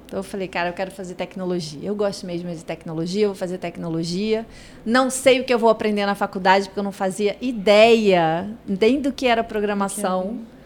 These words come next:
Speaker 1: Mas eu fiz vestibular e fui. E, e amei desde o início. Pouquíssimas meninas na turma.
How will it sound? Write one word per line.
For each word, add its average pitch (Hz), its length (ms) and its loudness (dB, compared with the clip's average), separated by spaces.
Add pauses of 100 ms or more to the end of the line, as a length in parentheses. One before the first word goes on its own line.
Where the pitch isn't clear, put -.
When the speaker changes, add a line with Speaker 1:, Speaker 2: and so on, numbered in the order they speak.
(300)
Speaker 1:
Mas 370 180 -6
eu 330 80 2
fiz 262 220 -6
vestibular 240 520 -2
e 269 40 -6
fui. 277 640 -2 (880)
E, 302 480 0
e 262 500 -2 (200)
amei 240 340 2
desde 247 340 2
o 262 40 2
início. 233 680 -2 (1800)
Pouquíssimas 302 880 -2
meninas 247 600 -4
na 240 140 -4
turma. 254 600 -6